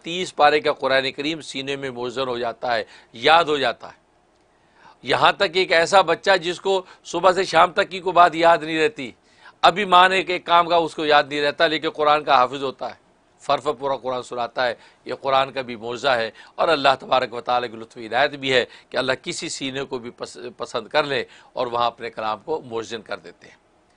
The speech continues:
लेकिन नाज़रीन, इस चीज़ का एहतमाम रखें, <clears throat> रोज़ाना के रोज़ाना कुरान करीम की तिलावत का एहतमाम करें।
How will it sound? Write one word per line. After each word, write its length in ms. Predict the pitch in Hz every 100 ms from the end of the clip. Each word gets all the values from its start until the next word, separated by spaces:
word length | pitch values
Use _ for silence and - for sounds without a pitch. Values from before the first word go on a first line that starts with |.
| _ _ _ -
लेकिन 240 | 120 127
नाज़रीन, 380 | 113 117 120 135
इस 220 | 156 170
चीज़ 160 | 143 127
का 80 | 123
एहतमाम 360 | 117 113 110
रखें, 340 | 107 - 156 147 - - _
<clears throat> 180 | - 190
रोज़ाना 460 | 160 139 139 143 165
के 140 | 139
रोज़ाना 480 | 135 110 139 156 131 - _ _ _ _ _ _ _ -
कुरान 280 | 131 135 135
करीम 260 | 135 131
की 100 | 117 127
तिलावत 380 | 123 123 120 104
का 60 |
एहतमाम 380 | 110 107 113 110
करें। 280 | - 107